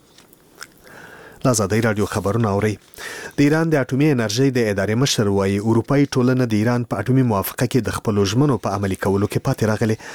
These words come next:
علي اکبر صالحي نن د ملګرو ملتونو د اټومي انرژۍ د ادارې آی ای ای ای له سرپرست مشر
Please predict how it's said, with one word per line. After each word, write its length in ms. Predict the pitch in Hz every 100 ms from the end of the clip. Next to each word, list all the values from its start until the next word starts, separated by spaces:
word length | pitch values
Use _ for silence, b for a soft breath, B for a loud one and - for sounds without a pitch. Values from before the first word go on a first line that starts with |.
| B B
علي 140 | 127 131
اکبر 240 | - 135 -
صالحي 340 | 120 120 127 B B - 120
نن 160 | 127
د 80 | 104
ملګرو 340 | 101 95 123 107
ملتونو 400 | 98 95 127 123
د 20 | 113 87
اټومي 260 | 127 127 123
انرژۍ 360 | 120 107 131 135 135
د 20 | 127
ادارې 280 | 131 131 135 127 B - 117
آی 120 | 123 131 113
ای 80 | 117 117 -
ای 60 | 110 113 135
ای 80 | 143
له 60 | 104 -
سرپرست 500 | 98 - 98 - -
مشر 340 | 143 123 107